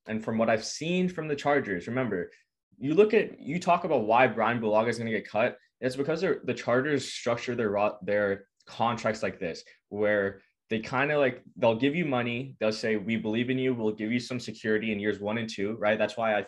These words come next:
fully guaranteed is year one base salary. Uh, this should actually be five million. Yes, I fully guaranteed is year one base salary.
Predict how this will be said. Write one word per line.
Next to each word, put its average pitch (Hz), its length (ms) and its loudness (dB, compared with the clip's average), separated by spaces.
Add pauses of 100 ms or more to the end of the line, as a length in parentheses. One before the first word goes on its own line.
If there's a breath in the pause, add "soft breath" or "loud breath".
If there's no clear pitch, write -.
(140)
fully 139 240 2
guaranteed 143 600 -2 (380 soft breath)
is 107 160 -2
year 113 160 2
one 127 160 2
base 110 240 0
salary. 95 500 -2 (1080)
Uh, - 120 -20
this 80 100 -12
should - 140 -10
actually 85 320 -8
be 82 460 -14 (1200)
five 95 220 -4
million. 50 180 -14
Yes, 95 160 -6
I 104 100 2
fully 139 340 0
guaranteed 135 380 0
is 113 140 -2
year 117 160 0
one 113 380 -4 (400)
base 110 260 0
salary. 98 560 0